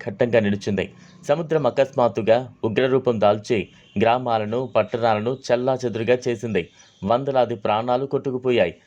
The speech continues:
కానీ అద్భుతం ఏంటంటే సముద్రం అడుగుల దూరం వరకు చేరినా తిరుచెందూర్ ఆలయాన్ని మాత్రం తాకలేదు. ఆ గోపురం ఎటూ తడవలేదు. ఆశీర్వాదంతో దేవాలయానికి ఏమాత్రం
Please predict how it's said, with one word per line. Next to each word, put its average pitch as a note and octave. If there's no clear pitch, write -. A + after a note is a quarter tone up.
కానీ B2
అద్భుతం B2
ఏంటంటే A2+
సముద్రం B2+
అడుగుల C#3
దూరం A#2+
వరకు A2
చేరినా A2
తిరుచెందూర్ C3+
ఆలయాన్ని A#2
మాత్రం B2
తాకలేదు. A2+
ఆ -
గోపురం A2
ఎటూ A#2
తడవలేదు. G#2+
ఆశీర్వాదంతో A#2
దేవాలయానికి B2+
ఏమాత్రం A#2+